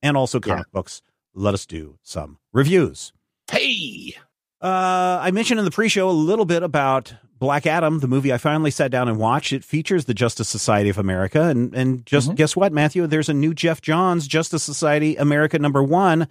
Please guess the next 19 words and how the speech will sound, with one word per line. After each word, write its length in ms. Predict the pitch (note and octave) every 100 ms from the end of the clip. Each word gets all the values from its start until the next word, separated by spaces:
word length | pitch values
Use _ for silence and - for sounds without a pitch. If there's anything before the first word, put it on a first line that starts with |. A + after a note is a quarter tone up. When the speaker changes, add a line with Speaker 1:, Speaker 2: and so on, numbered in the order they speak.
| _ _ _ _
Speaker 1:
out 180 | C#3+ D3+
this 180 | E3 -
week 200 | E3 E3
at 100 | D3+
D 140 | F3+
C 160 | - F#3+
Comics. 640 | G3 G#3+ C#3+ - - - _ _ _ _ _ - -
Speaker 2:
Synergy. 480 | - A3 A3 - - - - -
Yeah. 320 | D3+ D#3 B2+ A#2+ _ _ -
Speaker 1:
I 60 |
don't 100 | D#3
know 60 | A#2
if 80 | G2
it's 40 | F3+ F3+
Speaker 2:
And, 80 | F3
Speaker 1:
Synergy, 160 | E3+
Speaker 2:
um, 140 | D3+ C#3+
Speaker 1:
but 160 | E2+ -
yeah. 220 | F2+ -